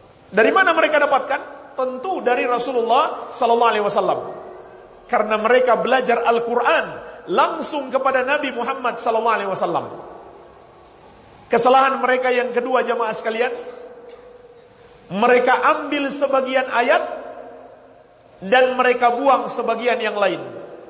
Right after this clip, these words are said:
Karena ayat ini sebenarnya ada tiga. Pertama, di surat Al-Maidah empat puluh empat.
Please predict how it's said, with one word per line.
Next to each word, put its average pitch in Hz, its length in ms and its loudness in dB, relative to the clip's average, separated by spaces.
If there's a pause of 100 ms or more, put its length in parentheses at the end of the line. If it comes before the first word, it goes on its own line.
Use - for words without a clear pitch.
(1700)
Karena 208 400 2
ayat 233 320 4
ini 247 240 -6 (400)
sebenarnya 240 640 -2
ada 240 160 2
tiga. 233 560 -2 (1700)
Pertama, 247 480 4
di 262 80 -4
surat 262 400 0
Al-Maidah 247 640 -2
empat 262 240 0
puluh 254 240 -6
empat. 262 240 2